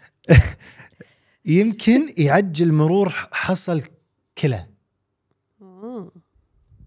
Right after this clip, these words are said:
Speaker 1: يعني اذا لعبت
Speaker 2: يعني اللي فيه، آه، حصوة.
Speaker 1: اعطيني هذه، اعطيني. صدق حكني ظهري.
Speaker 2: ايوه.
Speaker 1: شنو اللي ايوه؟
Speaker 2: <laughs>
Speaker 1: من برا بحك.
Speaker 2: <coughs> لا عادي طلال، والله I don't mind.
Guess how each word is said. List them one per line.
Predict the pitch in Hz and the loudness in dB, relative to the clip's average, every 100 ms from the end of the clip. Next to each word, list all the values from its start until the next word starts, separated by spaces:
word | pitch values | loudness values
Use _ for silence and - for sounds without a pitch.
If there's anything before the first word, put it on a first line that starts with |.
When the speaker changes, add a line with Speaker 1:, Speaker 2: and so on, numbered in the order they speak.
| _ _ _ _ | _ _ _ _
Speaker 1:
يعني | 135 127 135 | -6 -2 -2
اذا | 135 | -2
لعبت | 147 196 | -4 -4
Speaker 2:
يعني | 240 233 269 | -4 -2 -2
اللي | 277 277 | -4 -4
فيه، | 277 320 302 262 | -4 -2 0 -2
آه، | 240 226 220 208 | -2 -2 -4 -6
حصوة. | - - 262 - 269 185 | -12 -12 -10 -8 -6 -6
Speaker 1:
اعطيني | 196 127 151 | -8 -8 -6
هذه، | 127 113 | -6 -8
اعطيني. | 110 120 113 _ _ _ | -12 -16 -18 _ _ _
صدق | - 160 - | -10 -10 -8
حكني | 170 156 | -10 -8
ظهري. | 143 139 294 330 | -8 -6 -4 -4
Speaker 2:
ايوه. | 381 415 466 440 - _ _ _ | -2 -4 -4 -6 -12 _ _ _
Speaker 1:
شنو | _ 180 | _ -12
اللي | 175 175 175 | -10 -10 -12
ايوه؟ | 165 151 156 269 330 269 - 339 285 | -10 -8 -8 -6 -4 -4 -4 -4 -2
Speaker 2:
<laughs> | 294 269 - - - - | -4 -6 -8 -8 -10 -6
Speaker 1:
من | 143 | -4
برا | 143 170 143 | 0 0 -2
بحك. | 120 123 120 _ _ - - | -6 -8 -12 _ _ -12 -12
Speaker 2:
<coughs> | _ - 285 262 | _ -4 -2 0
لا | 254 | -2
عادي | 226 196 | -2 -6
طلال، | 175 175 175 | -10 -12 -10
والله | 190 190 180 | -10 -10 -8
I | |
don't | 185 185 170 | -8 -8 -10
mind. | - | -14